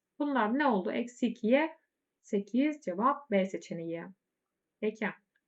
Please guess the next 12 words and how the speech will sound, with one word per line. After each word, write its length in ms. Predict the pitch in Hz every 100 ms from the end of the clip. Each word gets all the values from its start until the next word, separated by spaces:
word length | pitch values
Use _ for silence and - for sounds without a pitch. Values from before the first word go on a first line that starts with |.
| _ _ _ _ _ _ _ _ _ _ _ _ _ _ _ -
Umarım 500 | 269 311 294 339 349
faydalı 480 | - 262 247 262 285
oluyordur 360 | 277 285 220 208
arkadaşlar. 680 | 202 202 185 190 254 254 240
Diğer 260 | 254 254
videolara 420 | 240 247 247 262
da 120 | 214 196
bakın 300 | 233 254 220
mutlaka. 460 | - - - 214
Hani 320 | 220 214 208
elimden 360 | 214 220 233 226
geldiğince 760 | 220 214 240 240 240 226 -